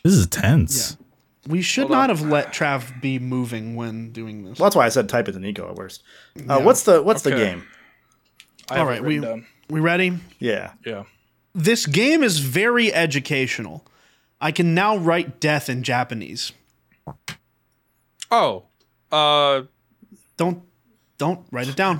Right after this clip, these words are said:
Speaker 2: Write
Speaker 3: Okay.
Speaker 2: your answer down.
Speaker 3: I, I
Speaker 2: Write your
Speaker 3: oh,
Speaker 2: answer
Speaker 3: crap,
Speaker 2: down.
Speaker 3: I gotta write it down. Oh.
Speaker 2: Write your answer down.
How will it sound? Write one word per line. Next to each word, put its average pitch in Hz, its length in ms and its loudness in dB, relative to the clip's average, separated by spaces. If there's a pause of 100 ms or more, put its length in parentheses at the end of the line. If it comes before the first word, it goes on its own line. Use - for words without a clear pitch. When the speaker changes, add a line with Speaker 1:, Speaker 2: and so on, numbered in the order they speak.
Speaker 2:
Write 175 100 0
Speaker 3:
Okay. - 80 0
Speaker 2:
your 147 80 2
answer 165 220 0
down. 147 220 0
Speaker 3:
I, 147 240 0
I 143 180 0 (100)
Speaker 2:
Write 139 260 -2
your 170 100 4
Speaker 3:
oh, 202 40 8
Speaker 2:
answer 180 260 2
Speaker 3:
crap, 160 220 2
Speaker 2:
down. 120 40 -8
Speaker 3:
I 160 40 0
gotta 175 200 2
write 160 200 2
it 165 80 -6
down. 165 320 0
Oh. - 100 -14 (340)
Speaker 2:
Write 147 200 -2
your 165 140 -2
answer 156 260 -4
down. 131 240 -6